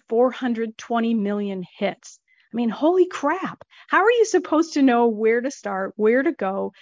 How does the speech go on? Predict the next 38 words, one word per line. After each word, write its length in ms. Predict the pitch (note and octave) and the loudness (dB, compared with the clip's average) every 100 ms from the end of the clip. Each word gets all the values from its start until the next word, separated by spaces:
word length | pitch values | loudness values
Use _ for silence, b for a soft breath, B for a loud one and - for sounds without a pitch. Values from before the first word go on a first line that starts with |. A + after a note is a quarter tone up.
| b - | b -2
It's 220 | C4 C4 | -2 0
no 100 | B3 | 2
wonder 300 | B3 B3+ B3+ | 4 2 2
people 300 | B3+ A#3 A3 | -2 -2 -2
want 240 | G3+ G3 | -2 -6
to 40 | F#3 | -6
give 260 | F#3+ F3+ | -8 -2
up 260 | G3+ G#3+ F#3+ | 2 2 0
and 180 | - F3 | -12 -12
just 180 | F3+ - | -14 -14
think, 300 | - F3 F3+ | -12 -12 -10
"Oh, 220 | F#3+ F#3+ - - | -10 -8 -10 -18
I 40 | |
can't 320 | F#3+ F#3 F3+ F#3+ | -16 -12 -10 -6
do 160 | G#3+ | -4
that." 280 | F#3 E3+ - | -4 -6 -8
So 340 | - A#3 A#3 A#3 B B B | 2 4 4 0 B B B
you're 180 | A#3 A#3 | 0 0
in 520 | C4 C4+ C4 C4 C4 | 2 4 4 4 -2
the 160 | G#3+ G3+ | -6 -4
right 340 | G#3 A#3+ D#4+ | 0 0 0
place 300 | - C#4+ C#4+ | -2 -2 0
today 460 | B3+ G#3+ G3+ G3+ G3+ | -4 -2 -4 -4 -6
if 200 | A3 G#3+ | -8 -8
you 100 | A3+ | -12
feel 380 | - B3+ C4 B3+ | -8 0 2 2
like 320 | G#3+ G#3 G3+ | 0 -2 -4
there's 200 | G#3 G3 | -10 -8
something 420 | A#3 A#3 A#3 A3+ | -6 -4 -4 -4
that 120 | G#3+ | -4
just 220 | G3+ A3+ - | -6 -8 -6
keeps 200 | A3 - | -8 -8
stopping 580 | - A3 G#3 A3 A3+ | -4 0 2 2 0
you 120 | G#3+ G3+ | -2 -4
from 220 | G3+ G3+ | -6 -6
reaching 340 | G#3 G3 A3+ | -6 -6 -2
your 140 | B3+ B3+ | -2 0
goals, 540 | A3 G3+ G3+ G3+ | 0 2 2 -2